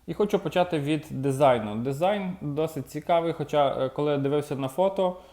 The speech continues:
мені не дуже сподобалось, як вони виглядають, тому що цей золотий колір трохи мені здавався таким, е, циганським. За, за перепрошення, ні до чого не маю, е, претензій до циган.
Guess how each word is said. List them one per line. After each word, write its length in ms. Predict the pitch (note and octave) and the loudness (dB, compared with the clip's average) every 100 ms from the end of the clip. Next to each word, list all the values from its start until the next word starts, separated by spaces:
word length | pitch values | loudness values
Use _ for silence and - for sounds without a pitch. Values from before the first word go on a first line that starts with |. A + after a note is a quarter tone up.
| - | -14
мені 200 | B2 C#3 | -6 -4
не 140 | E3 D#3+ | -2 2
дуже 260 | D3+ C3 | 4 4
сподобалось, 720 | B2+ - B2+ C3+ C3 B2+ B2 C3+ | 0 -2 2 4 4 0 0 -4
як 160 | B2 | -4
вони 160 | A#2+ A#2+ | -4 -6
виглядають, 420 | C3 D#3 F#3+ F3+ | -6 -2 0 0
тому 140 | E3+ | -2
що 100 | C3+ | -6
цей 160 | C3+ C#3 | -4 -4
золотий 340 | C3+ C#3 C#3+ | -2 -2 -2
колір 300 | C#3 D3 C#3+ | -2 -2 -4
трохи 240 | C3+ C#3+ C#3+ | -4 -4 -2
мені 200 | C3+ C3+ | -4 -4
здавався 440 | A#2 B2 B2+ B2 | -2 -2 -2 -4
таким, 380 | A2+ A2+ B2 A#2+ - - _ - | -8 -8 -8 -8 -12 -20 _ -10
е, 360 | A#2 A#2+ A#2 A#2 | -6 -4 -4 -4
циганським. 640 | D3 C#3 A#2+ A2 - G#2 G#2+ A#2+ | -2 -2 -2 -6 -12 -12 -12 -8
За, 320 | A2+ A2 A2+ | -6 -6 -6
за 120 | A#2 | -8
перепрошення, 600 | A2+ A#2 A#2+ B2+ B2 A#2+ | -6 -8 -4 -6 -6 -6
ні 140 | A#2+ | -6
до 120 | A#2+ A#2 | -4 -6
чого 300 | B2+ A#2+ A2+ | -6 -6 -6
не 120 | A#2+ | -6
маю, 300 | A#2 G#2+ G#2+ - - - - _ | -6 -6 -8 -12 -20 -20 -20 _
е, 840 | A2+ A2 A2 G#2+ G#2 G#2 G#2 G#2 A2 _ _ _ _ _ | -12 -8 -8 -6 -6 -8 -8 -10 -12 _ _ _ _ _
претензій 480 | A2+ G#2+ A#2 G#2+ G#2+ | -14 -8 -8 -8 -10
до 100 | G#2 | -10
циган. 380 | - F3 G3+ | -8 -6 -6